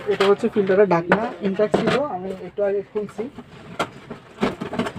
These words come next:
এটাও ফিল্টারের ঢাকনা। আহ, এ-,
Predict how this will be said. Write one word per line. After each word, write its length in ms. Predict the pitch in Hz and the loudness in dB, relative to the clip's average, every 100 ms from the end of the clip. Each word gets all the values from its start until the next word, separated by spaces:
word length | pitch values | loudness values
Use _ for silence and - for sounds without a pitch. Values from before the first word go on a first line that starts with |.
| - - - - - - - - - 208 | 0 0 -2 -4 0 0 -2 -12 -10 -6
এটাও 180 | 180 190 | 0 2
ফিল্টারের 420 | 190 202 202 202 | 2 4 6 6
ঢাকনা। 360 | 180 170 - 202 294 - - - - - - - | 4 0 0 -2 -8 -12 -16 -20 -20 -20 -10 -4
আহ, 240 | 165 165 170 - - - - - | 0 0 -2 -6 -20 -20 -20 -4
এ-, 120 | - | 4